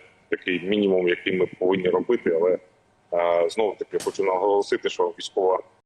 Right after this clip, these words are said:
обласна військова адміністрація готова в будь-яким, будь-який спосіб допомагати нашим військовим. Якщо є, е, варіанти захистити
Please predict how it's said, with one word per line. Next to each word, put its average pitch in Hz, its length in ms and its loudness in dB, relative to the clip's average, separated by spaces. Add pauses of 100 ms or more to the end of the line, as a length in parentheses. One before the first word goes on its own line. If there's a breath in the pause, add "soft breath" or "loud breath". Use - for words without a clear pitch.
(220)
обласна 95 380 -4
військова 92 300 -2
адміністрація 98 760 0 (440)
готова 101 340 2
в 92 120 -4
будь-яким, 92 500 -6 (340)
будь-який 101 340 -2
спосіб - 440 -2
допомагати 95 500 -2 (100)
нашим - 300 -4
військовим. 113 420 0 (520)
Якщо 95 260 -2
є, 95 340 0 (420)
е, 85 100 0
варіанти 98 520 -2
захистити 87 720 -2